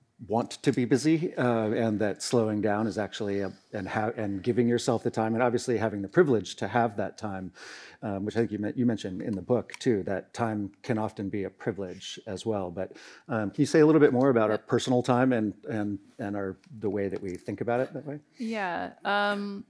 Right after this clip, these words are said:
Speaker 2: so in that same chapter where I t-, I talk about the Increasing Personal Efficiency book with the amazing weather map, um, and the productivity bros, um, I, I, um, something that I found very useful in writing that,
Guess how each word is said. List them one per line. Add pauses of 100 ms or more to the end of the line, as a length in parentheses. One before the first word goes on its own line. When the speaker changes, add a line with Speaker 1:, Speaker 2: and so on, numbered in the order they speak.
Speaker 2:
so
in
that
same
chapter
where
I
t-,
I
talk
about
the
Increasing
Personal
Efficiency (140)
book
with
the
amazing
weather
map, (120)
um,
and
the
productivity
bros, (680)
um, (420)
I,
I, (160)
um,
something
that
I
found
very
useful
in
writing
that,